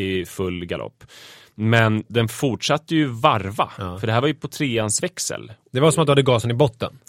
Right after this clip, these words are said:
Speaker 1: Ja,
Speaker 2: Ja.
Speaker 1: jag hade gasen i
Speaker 2: Mm.
Speaker 1: botten utan att ha gasen i botten. Eh, så att
Speaker 2: Det är en
Speaker 1: det
Speaker 2: paniksituation ju. Alltså, det är ju bland det läskigaste. Det är ju en sån här mardröm som man har, att bilen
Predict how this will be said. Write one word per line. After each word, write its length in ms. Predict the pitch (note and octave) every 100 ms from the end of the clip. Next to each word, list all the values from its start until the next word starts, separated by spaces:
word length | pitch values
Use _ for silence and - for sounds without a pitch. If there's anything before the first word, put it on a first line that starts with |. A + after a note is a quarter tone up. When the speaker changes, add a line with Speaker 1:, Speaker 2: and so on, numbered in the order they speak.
| _
Speaker 1:
Ja, 280 | C3+ C3+ B2 G#2
Speaker 2:
Ja. 60 |
Speaker 1:
jag 60 | B2+
hade 220 | C3+ B2
gasen 300 | A2 G#2 G#2
i 20 |
Speaker 2:
Mm. 60 | G2+ G#2+
Speaker 1:
botten 220 | - G#2
utan 280 | G#2 G2+ G2+
att 100 | F#2+
ha 140 | B2
gasen 260 | G2+ E2 F#2
i 20 |
botten. 360 | A1 F2 C#2+ - - - - _
Eh, 420 | - G2+ G2 F#2+ F#2
så 180 | - C3
att 240 | A#2 - -
Speaker 2:
Det 120 | B2
är 20 |
en 40 | C3+
Speaker 1:
det 60 |
Speaker 2:
paniksituation 720 | D#3+ D#3 A2+ - G#2+ G2 F3 G#2+
ju. 100 | D2+ -
Alltså, 200 | C3 C3+
det 260 | C3 C3+
är 40 | C#3
ju 180 | E3
bland 200 | C#3+ D#3+
det 40 | D3+
läskigaste. 440 | C#3+ - A#2+ -
Det 60 | B2
är 40 |
ju 40 | D#3
en 60 |
sån 80 | D3+ B2+
här 20 | C3
mardröm 420 | G#2 C3+ C3+ F2+
som 460 | - A#2+ G#2+ A2 A#2
man 140 | G#2+
har, 220 | G2+ F#2+
att 140 | A2 A2
bilen 500 | A#2+ A#2 A2 A2